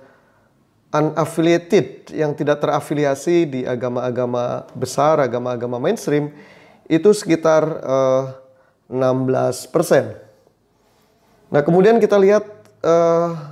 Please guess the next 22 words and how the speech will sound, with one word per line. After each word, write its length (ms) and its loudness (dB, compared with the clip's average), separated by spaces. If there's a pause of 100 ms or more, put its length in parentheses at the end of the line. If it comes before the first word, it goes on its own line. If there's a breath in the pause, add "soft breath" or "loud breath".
(100)
data 260 2
selanjutnya 640 0
dari 720 2 (240)
Pew 240 -2
Forum, 560 0 (800 soft breath)
bahwa 320 2
the 80 4
majority 560 2
of 160 -2
the 80 -2
global 480 0
unaffiliated 720 -2
population 680 -6
live 360 2 (360 loud breath)
in 200 -2
Asia 640 0
and 160 -4
the 40 -8
Pacific. 520 -6 (880 soft breath)
Jadi 320 2
populasi, 1120 0 (480)
eh, 540 6